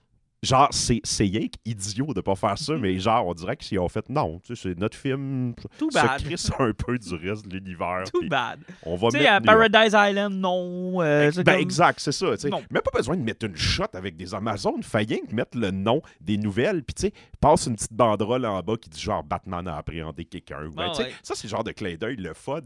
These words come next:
Speaker 1: mais il y a même pas de ça dans le film, même pas, tu sais, dans, dans Shazam, t'avais genre des pluches, mettons, des autres héros, des affaires de même. T'as même pas de ça,
Speaker 2: Ah
Speaker 1: là.
Speaker 2: non, ils
Speaker 1: C'est
Speaker 2: s'en sont
Speaker 1: vraiment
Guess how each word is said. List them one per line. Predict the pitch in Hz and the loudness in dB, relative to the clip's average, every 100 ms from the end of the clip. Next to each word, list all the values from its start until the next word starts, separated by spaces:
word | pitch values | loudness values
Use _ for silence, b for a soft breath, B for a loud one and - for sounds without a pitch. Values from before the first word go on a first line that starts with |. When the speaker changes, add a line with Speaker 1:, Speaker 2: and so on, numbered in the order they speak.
| 87 | -8
Speaker 1:
mais | 98 98 | -8 -6
il | 95 | -6
y | |
a | 90 | -6
même | 110 147 170 98 | -4 -2 -2 0
pas | 113 | -2
de | 85 80 | -2 -8
ça | - | -8
dans | 107 82 | -8 -10
le | |
film, | - 139 | -8 -10
même | 170 277 | -8 -8
pas, | 170 | -8
tu | b b - | b b -4
sais, | 156 | 2
dans, | 107 95 95 | 2 2 -2
dans | 98 | -2
Shazam, | - 120 95 131 151 | 0 -2 2 0 0
t'avais | 113 82 101 | -2 -2 -2
genre | 104 98 | -2 -4
des | 85 78 | -6 -12
pluches, | - 107 107 107 - | -2 0 0 -2 -6
mettons, | 104 80 101 | -12 -10 -12
des | 104 85 80 | -10 -12 -12
autres | 101 95 | -14 -14
héros, | 71 98 | -12 -10
des | 90 | -10
affaires | 80 107 | -10 -10
de | 90 | -10
même. | 82 101 b b b - | -10 -14 b b b -14
T'as | 69 | -10
même | 78 123 101 | -6 -6 -6
pas | 98 | -8
de | 92 - | -8 -12
ça, | - 78 | -12 -4
Speaker 2:
Ah | 135 | 0
Speaker 1:
là. | |
Speaker 2:
non, | 160 | 0
ils | |
Speaker 1:
C'est | 143 | 0
Speaker 2:
s'en | 135 | -2
sont | 170 | 0
Speaker 1:
vraiment | - | 2